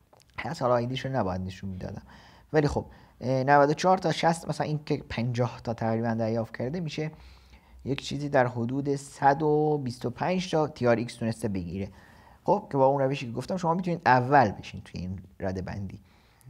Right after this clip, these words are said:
اه، و روی گزینهٔ بک می‌زنم، من حالا زدم قبلاً، بعد مین منو، بعد گفت، می‌زنم که آقا چند نفر یوزر داره. ببینید گفته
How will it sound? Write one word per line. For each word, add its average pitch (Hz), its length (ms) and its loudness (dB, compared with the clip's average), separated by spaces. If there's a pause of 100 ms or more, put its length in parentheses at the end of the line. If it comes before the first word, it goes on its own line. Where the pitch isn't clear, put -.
(280)
اه، 104 260 0
و 170 360 6
روی 208 140 4
گزینهٔ 196 300 0
بک 196 540 2
می‌زنم، 123 480 0
من 123 200 -4
حالا 113 240 -4
زدم 101 420 -2
قبلاً، 92 260 -8 (500)
بعد 180 280 6
مین 139 220 2
منو، 110 200 0
بعد 196 280 6
گفت، 196 160 -4 (160)
می‌زنم 196 340 2
که 180 100 0
آقا 170 140 4
چند 160 360 0
نفر 113 200 0
یوزر 107 380 0
داره. 101 340 -4 (360)
ببینید 180 360 -2 (260)
گفته 131 200 -8